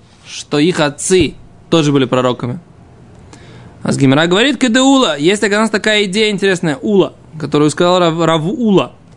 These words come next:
Домар Ула. Ура-, Ула говорит так. «Коль маком шишмо вешем авив бенавиют, биедуа шиу нави бен нави». Всякий раз, когда упоминается пророк с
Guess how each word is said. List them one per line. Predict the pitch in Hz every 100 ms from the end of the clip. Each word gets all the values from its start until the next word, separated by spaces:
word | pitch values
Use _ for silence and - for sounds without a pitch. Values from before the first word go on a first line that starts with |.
| - - - -
Домар | 156 233 220
Ула. | 151 139
Ура-, | 143 208 240 208
Ула | 208 247
говорит | 226 202 180
так. | 143 -
«Коль | 247 294
маком | 247 233 226
шишмо | 185 - 185 214
вешем | 196 151 190
авив | 175 143 196 156
бенавиют, | 139 131 123 131 202 208
биедуа | 147 139 135 151 233 226
шиу | - 170
нави | 202 160 180
бен | 170 165
нави». | 151 131 - - - - -
Всякий | - 277 254
раз, | 247
когда | 208 196
упоминается | 190 196 220 208 180 156 - -
пророк | 160 160 170 196 147 - - _ - - _ - - - - - - - -
с | - - 185